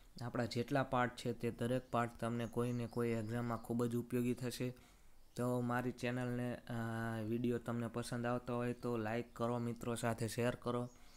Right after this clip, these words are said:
અને ચેનલને સબસ્ક્રાઇબ કરી દેજો, જેથી તમને આવનારા સમયમાં નવા નવા લેક્ચર તમને આ ચેનલ ઉપર મળતા રહેશે.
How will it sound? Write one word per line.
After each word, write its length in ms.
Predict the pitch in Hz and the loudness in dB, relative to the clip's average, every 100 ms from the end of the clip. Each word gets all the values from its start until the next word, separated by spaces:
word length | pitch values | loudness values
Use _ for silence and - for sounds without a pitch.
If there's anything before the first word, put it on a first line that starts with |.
| - - - - | -20 -20 -18 -6
અને 240 | 120 127 123 | -2 0 0
ચેનલને 680 | - 117 127 131 117 113 | 0 0 2 2 2 2
સબસ્ક્રાઇબ 540 | 110 120 - - 120 113 | 0 -2 -4 -2 0 0
કરી 320 | - 117 120 | 0 0 2
દેજો, 340 | 117 117 120 | 2 2 0
જેથી 380 | 113 - 117 120 | 0 0 0 0
તમને 340 | 110 113 113 110 | 0 0 0 0
આવનારા 440 | 113 117 117 120 | 2 2 2 0
સમયમાં 520 | 117 120 120 113 101 - - - - - - 104 | 0 0 2 2 0 -4 -14 -20 -18 -18 -8 -2
નવા 240 | 110 123 | 2 2
નવા 260 | 123 117 117 | 2 2 2
લેક્ચર 440 | 113 110 - 117 | 2 0 0 -2
તમને 400 | 113 104 110 113 | 0 0 0 -2
આ 220 | 110 113 113 | -2 -2 -2
ચેનલ 320 | - 107 107 | -2 -2 0
ઉપર 300 | 110 113 117 | -2 0 0
મળતા 380 | 110 110 113 117 | 0 0 2 2
રહેશે. 420 | 117 117 123 | 2 0 -2